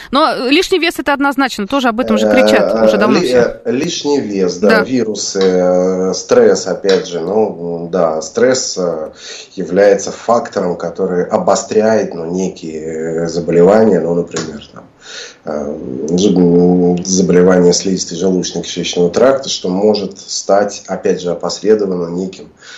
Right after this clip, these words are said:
Speaker 2: э, толчком, неким пусковым механизмом для, э, развития онкологических заболеваний. Прямой причинно-следственной связи, и такие исследования тоже были, что вот, вот конкретно был стресс, который привёл к раку,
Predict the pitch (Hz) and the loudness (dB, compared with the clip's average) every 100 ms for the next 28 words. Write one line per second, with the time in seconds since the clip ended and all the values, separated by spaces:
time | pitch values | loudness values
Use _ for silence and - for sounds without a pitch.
0 | - _ - 82 80 98 90 - - 113 | -20 _ -14 -12 -4 0 0 -2 0 0
1 | 120 92 85 87 85 85 - 87 82 78 | 2 0 -4 -8 -14 -10 -4 -2 -2 -8
2 | 82 90 101 92 82 82 85 85 82 78 | -6 -2 -2 -2 -4 -4 -2 -2 -2 -4
3 | 82 80 78 87 90 90 82 82 85 87 | -6 -4 -2 0 0 0 -2 0 0 -2
4 | - - 85 87 92 92 82 73 73 - | -6 -6 -6 0 4 4 4 -2 -8 -12
5 | - - 123 127 139 165 180 175 175 - | -12 -4 2 4 6 6 4 4 0 -4
6 | 110 - 107 92 87 107 90 - 87 85 | -4 -2 0 0 -2 -2 -2 -2 -6 -6
7 | 101 90 80 80 85 85 98 90 98 92 | 0 0 0 -4 -8 -8 -8 -6 -2 0
8 | 82 82 85 95 82 82 82 80 73 - | 0 -4 -4 -2 -2 -4 -10 -10 -10 -10
9 | 80 90 87 78 - 82 82 85 78 82 | -2 0 0 -4 -8 -6 0 0 0 -4
10 | 82 82 - - 82 - 76 76 76 - | -2 -2 -2 -2 -2 -2 -10 -10 -14 -8
11 | 87 82 78 - - - - | -4 -2 -4 -2 0 2 0